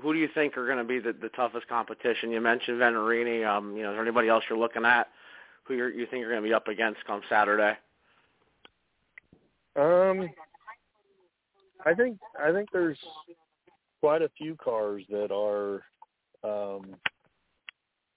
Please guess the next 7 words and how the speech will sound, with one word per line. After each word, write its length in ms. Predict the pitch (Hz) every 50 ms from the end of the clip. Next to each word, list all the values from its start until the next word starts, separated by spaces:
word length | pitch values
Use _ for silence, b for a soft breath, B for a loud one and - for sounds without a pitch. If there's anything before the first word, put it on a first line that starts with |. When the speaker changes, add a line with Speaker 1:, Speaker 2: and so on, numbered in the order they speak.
| _ _ _ _ _ _ _ _ _ _ _ _ _ _ _ _ _ _ _ _ _ _ _ _ _ _ _ _ _ -
Speaker 2:
sorry, 240 | 127 113 104 107 107 -
I'm 120 | 104 101
parking. 380 | - - 123 117 113 - 107 101
We're 100 | 113 107
going 220 | 120 139 139 123
to 60 | 117
dinner. 300 | 117 127 135 127 120 110